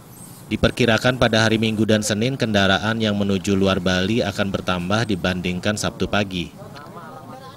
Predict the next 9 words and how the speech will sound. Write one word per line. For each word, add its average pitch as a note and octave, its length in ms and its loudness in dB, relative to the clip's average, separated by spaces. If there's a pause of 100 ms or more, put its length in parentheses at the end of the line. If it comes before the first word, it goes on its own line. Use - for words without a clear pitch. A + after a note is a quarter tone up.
(200)
Tenda A2+ 480 4
di A#2+ 80 0
luar A2+ 240 4
pelabuhan G#2+ 560 2
telah A2 160 2
dipasang G2+ 560 0
untuk G#2 480 0 (160)
antrean G#2+ 720 0
pengendara G#2+ 720 0